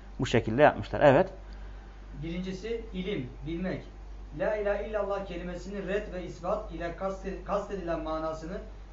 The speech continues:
Speaker 2: cehaleti ortadan kaldıran bir ilimle bilmek. Allah Teala'nın şu buyruğu bunun delili.
Speaker 1: Bakın şimdi arkadaşlar çok önemli bir nokta var. Şimdi biz dedik bir yerlerde işgal var. Şimdi burada ona değineceğiz. Şimdi bak.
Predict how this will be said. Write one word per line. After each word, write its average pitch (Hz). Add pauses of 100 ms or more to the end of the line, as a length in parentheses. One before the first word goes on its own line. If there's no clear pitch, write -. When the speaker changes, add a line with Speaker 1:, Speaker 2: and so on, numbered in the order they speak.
Speaker 2:
cehaleti 180
ortadan 185
kaldıran 175
bir 190
ilimle 190
bilmek. 160 (680)
Allah 208
Teala'nın 196
şu 190
buyruğu 196
bunun 202
delili. 175
Speaker 1:
Bakın 185
şimdi 127
arkadaşlar 120
çok 214
önemli 147
bir 123
nokta 110
var. 95 (1080)
Şimdi 214 (720)
biz 156
dedik 185
bir 214
yerlerde 170
işgal 123
var. 104
Şimdi 180
burada 185
ona 147
değineceğiz. 104
Şimdi 180
bak. 104